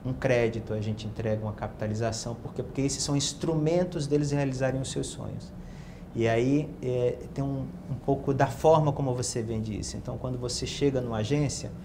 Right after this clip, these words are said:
então, o que é que a gente olha e, e tem que interpretar? Bom, o que é que eu preciso entregar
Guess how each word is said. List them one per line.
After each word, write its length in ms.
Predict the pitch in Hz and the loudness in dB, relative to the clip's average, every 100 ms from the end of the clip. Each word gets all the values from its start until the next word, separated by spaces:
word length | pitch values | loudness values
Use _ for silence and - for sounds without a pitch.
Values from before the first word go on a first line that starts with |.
| - - - - | -12 -12 -12 -8
então, 140 | 113 | -6
o 200 | 117 120 | -4 -6
que 140 | - | -6
é 20 | - | -4
que 100 | 139 | -2
a 60 | |
gente 280 | 127 127 - | 0 -2 0
olha 460 | 120 117 123 127 127 - | 4 4 4 0 -4 -6
e, 340 | 180 180 - - - | -4 -2 -2 -4 -6
e 80 | |
tem 180 | - 127 | -4 -4
que 100 | - | -2
interpretar? 560 | - 120 104 - - 110 | -2 -2 -2 -4 -4 -4
Bom, 280 | 113 117 107 - - | -2 -4 -4 -8 -10
o 60 | - | -8
que 60 | 160 | -4
é 20 | |
que 80 | 147 | -4
eu 60 | |
preciso 360 | 131 123 123 113 | -4 -4 -4 -4
entregar 520 | 107 107 104 101 - | -4 -4 -4 -4 -6